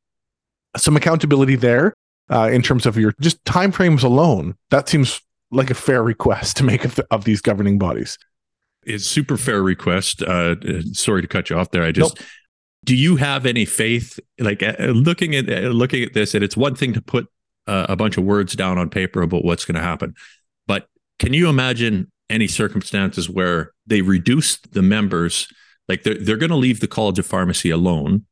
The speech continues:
Speaker 2: as
Speaker 1: Mm-hmm.
Speaker 2: far as it, it will stand alone, but there won't be any more elected members on the board.
Speaker 1: Right.
Speaker 2: So that means that the government is gonna decide who sits on the board,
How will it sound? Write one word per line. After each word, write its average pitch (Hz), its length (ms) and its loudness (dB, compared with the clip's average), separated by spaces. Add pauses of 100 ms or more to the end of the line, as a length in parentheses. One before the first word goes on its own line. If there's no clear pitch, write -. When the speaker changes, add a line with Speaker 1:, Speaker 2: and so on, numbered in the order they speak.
(160)
Speaker 2:
as 92 140 0
Speaker 1:
Mm-hmm. 104 80 2
Speaker 2:
far 92 180 6
as 78 300 -4
it, 87 200 -2
it 95 60 2
will 98 140 2
stand 92 400 0
alone, 85 400 -2 (920)
but 104 440 -2
there 113 100 0
won't 123 220 0
be 135 60 2
any 127 140 2
more 107 220 4
elected 90 720 0
members 98 540 -2 (220)
on 82 140 0
the 82 80 2
board. 85 340 -2 (460)
Speaker 1:
Right. 123 380 -2 (420)
Speaker 2:
So 117 600 0 (540)
that 127 220 -2
means 131 300 0
that 98 140 -4 (180)
the 92 100 -4
government 127 420 0
is 95 100 -2
gonna 104 180 0
decide 95 560 -2
who 95 140 2
sits - 340 -2
on 87 120 0
the 85 80 0
board, 87 500 -2